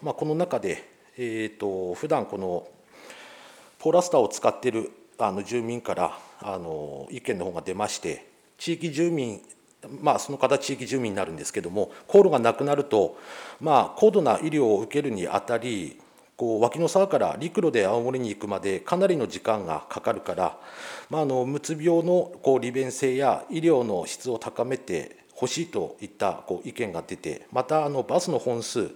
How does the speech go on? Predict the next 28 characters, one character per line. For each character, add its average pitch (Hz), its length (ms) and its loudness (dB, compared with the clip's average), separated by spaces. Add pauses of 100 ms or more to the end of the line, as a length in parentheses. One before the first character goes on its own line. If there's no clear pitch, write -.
(300)
そ - 120 -4
う - 20 2
い 147 40 -6
っ - 20 -10
た 160 100 -2
の 170 280 2
を、 87 40 -2
ま 131 120 2
あ、 95 60 -2
今 123 160 -2
ま 120 120 -2
で 139 80 -6
以 165 60 -6
上 180 100 -2
に 135 100 -2
増 110 120 -6
や 127 100 -4
し - 100 -8
て 117 80 -6
ほ 107 140 -6
し 143 160 -8
い 147 40 -8
と 110 120 -8
い - 20 -6
っ - 40 -18
た 98 120 -6
声 143 340 0
が、 87 320 -2